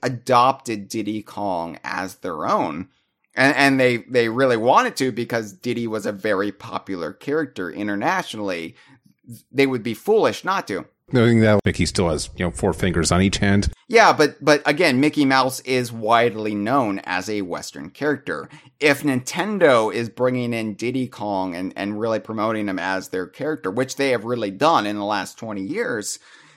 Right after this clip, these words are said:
Speaker 1: then you, you really can't have him have four fingers because of the connotations. And the connotations is, oh, there, there was some Yakuza connection here, and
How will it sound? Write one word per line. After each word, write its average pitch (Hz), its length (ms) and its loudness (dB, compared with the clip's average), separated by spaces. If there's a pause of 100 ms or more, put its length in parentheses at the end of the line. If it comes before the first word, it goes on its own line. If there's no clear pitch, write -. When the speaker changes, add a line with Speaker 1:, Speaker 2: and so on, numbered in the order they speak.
Speaker 1:
then 156 640 2 (160)
you, 139 340 -6
you 160 160 -2
really 214 340 2 (160)
can't 143 560 -2 (760)
have 135 260 2
him 123 120 0
have 117 260 0
four 113 240 -4
fingers 117 460 -6
because 110 420 -6
of 95 320 -4 (240)
the 113 80 -6
connotations. 95 960 -4
And 101 120 -6
the 98 40 -4
connotations 104 680 -6
is, 95 320 -4 (380)
oh, 123 380 6
there, 123 240 2
there 120 160 0
was 117 180 -2
some 120 260 -2
Yakuza 123 540 -4
connection 104 460 -6
here, 98 520 -4 (380)
and 113 420 0